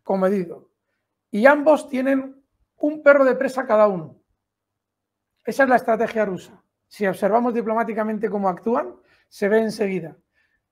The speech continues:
¿Quién es el perro de presa de Putin? Medvedev. ¿Quién es el perro de presa de Lavrov?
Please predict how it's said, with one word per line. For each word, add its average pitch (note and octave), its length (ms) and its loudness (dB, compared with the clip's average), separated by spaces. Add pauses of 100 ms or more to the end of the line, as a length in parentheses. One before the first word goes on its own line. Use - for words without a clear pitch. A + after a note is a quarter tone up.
(220)
¿Quién C#4+ 220 0
es C#4 140 0
el B3+ 140 -2
perro B3+ 220 4
de A#3+ 120 4
presa A#3 300 0
de G#3+ 100 2
Putin? F3 500 -10 (960)
Medvedev. F#3 680 -4 (1500)
¿Quién C#4 240 0
es C#4 140 2
el B3+ 160 -2
perro B3+ 180 4
de A#3 140 4
presa A#3 260 0
de A3 80 2
Lavrov? F#3+ 380 2